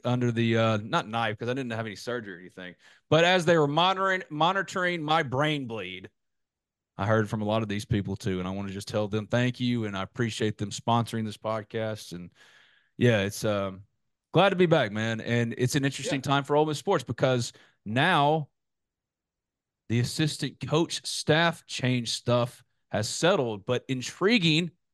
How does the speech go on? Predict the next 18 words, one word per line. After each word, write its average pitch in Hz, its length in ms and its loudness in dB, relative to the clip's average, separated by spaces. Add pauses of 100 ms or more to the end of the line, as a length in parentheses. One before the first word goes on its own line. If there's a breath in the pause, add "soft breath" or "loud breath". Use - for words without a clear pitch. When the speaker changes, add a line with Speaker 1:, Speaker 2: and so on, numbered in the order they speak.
(460)
Speaker 1:
Kelvin 175 320 0
Bolden 113 560 0 (680)
was 156 220 2
not 190 160 0
elevated 110 460 0
to - 80 -8
tight 90 200 0
ends 85 160 -6
coach. - 360 -10 (260 soft breath)
Kelvin 180 340 4
Bolden 139 300 2
was 117 160 0
not 117 180 0
elevated 104 400 0
to 107 60 -4
wide 98 160 2
receivers 160 340 -2
coach. 87 300 -2